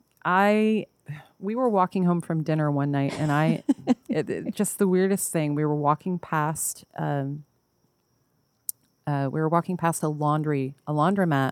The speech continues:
Speaker 1: that also does alterations.
Speaker 2: Hmm.
Speaker 1: And I peeked in the window, and there were a couple of people working in there on altering some garments.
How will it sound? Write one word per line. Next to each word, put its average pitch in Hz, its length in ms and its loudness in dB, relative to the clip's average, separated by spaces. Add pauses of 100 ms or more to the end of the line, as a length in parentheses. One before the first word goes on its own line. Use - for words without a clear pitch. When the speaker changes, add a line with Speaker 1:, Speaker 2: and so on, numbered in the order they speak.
(100)
Speaker 1:
that 156 120 -6
also 147 240 -2
does 143 220 -4
alterations. - 800 -6
Speaker 2:
Hmm. 220 100 -6 (840)
Speaker 1:
And 160 120 2
I 156 40 2
peeked 180 260 -2
in 196 60 2
the 208 80 4
window, 143 380 4
and 160 100 2
there 156 80 2
were 151 100 2
a 147 60 0
couple 165 260 0
of 170 60 0
people 160 280 -2
working 147 340 2
in 143 100 2
there 139 300 0
on 143 220 2
altering 143 480 -2
some 156 160 -4
garments. 139 680 -4